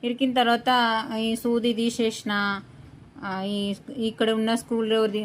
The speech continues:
స్క్రూ తీసేసిన, ఎట్లా చేసినా కానీ అసలు రన్ అయితలేదు. రన్ కాకపోయేసరికి ఇక మిషన్ రిపేర్ షాప్కి కరీంనగర్కి పంపించాలండి. మా-, మాకు ఎంత లేదన్నా నలభై ఐదు కిలోమీటర్ల దాకా అయితే వస్తది. ఆటో ఆయనకి మాట్లాడినా, ఆటో ఆయనకి మాట్లాడినాక,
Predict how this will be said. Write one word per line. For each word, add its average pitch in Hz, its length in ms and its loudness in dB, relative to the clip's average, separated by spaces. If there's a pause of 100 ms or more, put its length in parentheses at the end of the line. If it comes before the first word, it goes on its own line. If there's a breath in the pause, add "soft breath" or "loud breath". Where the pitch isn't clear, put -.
(140)
స్క్రూ 233 320 0
తీసేసిన, 208 720 -2 (720 loud breath)
ఎట్లా 233 240 0
చేసినా 254 380 4
కానీ 233 180 0
అసలు 233 260 0
రన్ 214 240 2
అయితలేదు. 208 580 -2
రన్ 220 340 -4
కాకపోయేసరికి 220 720 -4
ఇక 226 120 -4
మిషన్ 214 440 -2
రిపేర్ 220 300 -2
షాప్కి 233 320 -2
కరీంనగర్కి 214 500 -2
పంపించాలండి. 202 580 -2
మా-, 170 380 -8
మాకు 185 380 -10
ఎంత 185 300 -8
లేదన్నా 214 680 -4 (500 loud breath)
నలభై 196 280 -4
ఐదు 202 120 0
కిలోమీటర్ల 208 560 -2
దాకా 208 220 -2
అయితే 196 140 -2
వస్తది. 190 500 -4 (400 loud breath)
ఆటో 190 280 0
ఆయనకి 226 420 -2
మాట్లాడినా, 220 680 0 (600)
ఆటో 208 200 -2
ఆయనకి 247 240 0
మాట్లాడినాక, 226 560 0